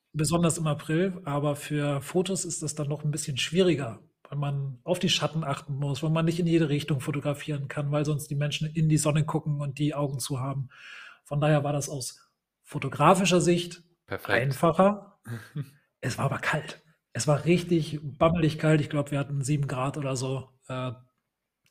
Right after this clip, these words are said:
Speaker 1: kirchliche Trauung im Freien.
Speaker 2: Uh,
Speaker 1: Und,
Speaker 2: wow.
Speaker 1: ähm,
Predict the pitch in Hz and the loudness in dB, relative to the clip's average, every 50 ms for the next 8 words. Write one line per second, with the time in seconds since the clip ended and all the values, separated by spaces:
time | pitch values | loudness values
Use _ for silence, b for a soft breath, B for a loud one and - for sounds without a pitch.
0 | b b b b b b b b - 180 175 180 - 180 175 165 - - - 165 | b b b b b b b b 6 6 6 6 6 2 2 2 2 2 4 4
1 | 156 147 147 139 123 - - 156 143 160 180 202 214 - - - - _ _ _ | 6 4 4 2 -2 -2 -2 0 2 2 2 2 0 -2 -8 -14 -20 _ _ _
2 | _ - 160 180 143 147 147 147 143 143 143 143 143 143 139 - 123 139 143 139 | _ -8 -4 -2 0 0 0 0 0 0 0 0 0 0 0 0 -2 -2 -2 -2
3 | 139 139 139 127 131 135 139 135 135 120 | -4 -4 -4 -6 -6 -4 -4 -4 -6 -6